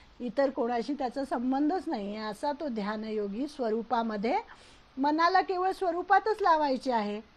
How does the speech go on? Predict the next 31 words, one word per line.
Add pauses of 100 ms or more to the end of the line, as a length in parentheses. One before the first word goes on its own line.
(100)
अशी
त्याची
धारणा
झालेली
असते. (380)
आणि
ती
धारणा
झाल्यावर (340)
स्वरूपाशिवाय,
स्वरूप,
मी
सांगितलं
स्वरूप, (420)
दुसरी
कोणती
वृ-,
वृत्तीच
त्याच्या
मनात
उत्पन्न
होत
नाही. (340)
आणि
मग (140)
त्यामुळे
काय
होतं? (420)
ध्याता,
ध्यान,
ध्येय